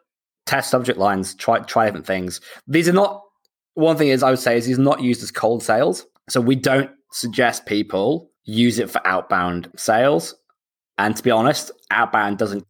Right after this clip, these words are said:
I'd say if you're doing these, they probably convert slightly better than co-, the, the normal cold outbound emails. However, normal co-, cold outbound emails convert terribly. So if you have to put, if you have to put this much time in, it's probably not worth your time. So I think, yeah, really this is being used at the minimum as a second step on the funnel.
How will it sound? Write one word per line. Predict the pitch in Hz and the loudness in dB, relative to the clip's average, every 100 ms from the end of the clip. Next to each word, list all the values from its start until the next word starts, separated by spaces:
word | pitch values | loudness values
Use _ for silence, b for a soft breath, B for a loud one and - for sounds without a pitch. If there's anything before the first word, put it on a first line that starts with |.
| - | -2
I'd | 143 | 0
say | 208 | 2
if | 202 | 2
you're | 165 | 2
doing | 156 | 2
these, | 151 127 120 | 0 -2 -6
they | 120 135 131 | -6 -2 -2
probably | - 156 143 | 0 -2 -2
convert | 127 117 120 120 - | -4 -2 0 0 -2
slightly | - 123 117 | -4 -2 -2
better | 110 107 | -4 -6
than | 110 101 | -8 -10
co-, | - - | -8 -8
the, | 113 | -8
the | 107 107 | -8 -8
normal | 101 107 113 113 | -4 -4 -4 -2
cold | 117 117 | -2 0
outbound | 107 113 123 123 | 2 0 0 0
emails. | 143 175 180 B B | 2 2 0 B B
However, | - 139 127 | 2 4 4
normal | 110 120 117 | 2 2 2
co-, | - 107 | 2 0
cold | 107 113 | 2 2
outbound | 104 101 98 | 2 0 -2
emails | 101 95 92 | -2 -2 -4
convert | - 92 90 | -6 -4 -4
terribly. | 82 95 95 85 104 - B B B | -2 -2 0 -2 -4 -4 B B B
So | - 113 | -2 -2
if | 110 123 | 0 0
you | 120 | 2
have | 117 | 0
to | - | -2
put, | 156 | -2
if | 127 | 0
you | |
have | 151 | 0
to | - | 0
put | |
this | 156 | 0
much | 135 120 | 0 0
time | - 120 160 | 0 2 2
in, | |
it's | 131 | 0
probably | - 131 | -2 0
not | 127 113 | 0 -2
worth | 107 | -4
your | 101 | -6
time. | - 110 240 - _ _ _ _ | -4 -2 -2 -6 _ _ _ _
So | - 131 | -2 0
I | |
think, | 131 156 156 - - | 2 -2 -4 -10 0
yeah, | 127 | 2
really | 120 131 139 135 127 | 4 4 4 4 2
this | 123 127 | 0 -2
is | 120 110 | -2 0
being | 120 | 0
used | 110 113 110 110 - | 2 2 2 -2 -8
at | 120 113 | -8 -4
the | 117 | -2
minimum | 120 113 104 101 | 0 0 -2 -4
as | 95 | -6
a | 101 | -8
second | - 110 - | -4 -4 -4
step | 104 101 104 | -6 -6 -6
on | |
the | 95 | -6
funnel. | - 127 170 220 | -2 0 0 -2